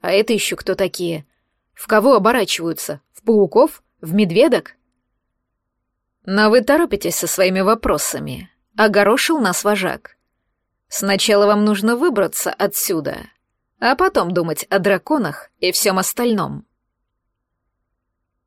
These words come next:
«Ваши условия?» — требовательно спросил Генри.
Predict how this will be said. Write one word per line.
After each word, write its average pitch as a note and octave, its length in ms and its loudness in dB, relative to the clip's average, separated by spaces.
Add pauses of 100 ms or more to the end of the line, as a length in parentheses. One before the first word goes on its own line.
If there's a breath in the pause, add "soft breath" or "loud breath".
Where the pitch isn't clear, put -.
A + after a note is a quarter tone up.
(300)
«Ваши G#3+ 380 2
условия?» — C4+ 640 -2 (560)
требовательно C4+ 600 4
спросил G#3 460 0
Генри. F3 580 -4